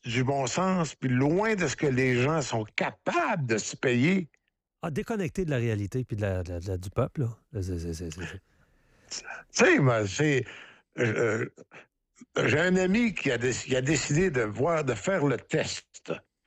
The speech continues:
Speaker 1: Fait qu'il est parti avec sa B M élec-, toute électrique pour descendre de Montréal à West Palm Beach. Fait que je l'appelais régulièrement. Je l'ai appelé, je sais pas, euh, quatre fois par jour, mettons. Ben, les quatre fois, il est en train de charger.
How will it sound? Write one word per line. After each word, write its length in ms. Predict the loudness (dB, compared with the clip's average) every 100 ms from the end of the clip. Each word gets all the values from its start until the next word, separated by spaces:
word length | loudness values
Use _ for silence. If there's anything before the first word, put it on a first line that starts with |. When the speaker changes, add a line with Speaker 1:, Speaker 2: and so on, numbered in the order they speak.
| _ _ _ _ _
Speaker 1:
Fait 120 | -4 0
qu'il 160 | 2
est 100 | 2
parti 340 | 2 -2 0 2
avec 200 | 2 0
sa 160 | 0
B 60 | 2
M 220 | 2 2
élec-, 260 | 0 -2 -6 _
toute 180 | -4 -2
électrique 440 | -2 -2 -4 -4 _ _ _ _ _ _
pour 100 | -6 0
descendre 380 | 0 2 2
de 40 | 2
Montréal 600 | 2 2 2 2 0 -2 _ -4
à 80 | 0
West 220 | 0 0
Palm 200 | -2 0
Beach. 400 | 0 -2 -4 -12 _ -20 -20 -20 -18
Fait 120 | -6 -2
que 60 |
je 60 | 0
l'appelais 280 | 0 2 2
régulièrement. 640 | 4 4 2 2 0 -2 -4 -20 -20 -12
Je 40 |
l'ai 120 | -2 -2
appelé, 480 | 0 0 0 0 -4
je 60 |
sais 80 | -6
pas, 380 | -4 -4 -4 -6
euh, 80 | -8
quatre 340 | -8 -12 -4
fois 120 | 0
par 140 | 2 2
jour, 220 | 2 2
mettons. 320 | 0 -2 -2 0
Ben, 100 | 0
les 140 | 2
quatre 220 | 0 -2 0
fois, 180 | 2
il 140 | 4 2
est 100 | 0
en 80 | -2
train 160 | -2
de 60 | -2
charger. 480 | -2 -2 0 0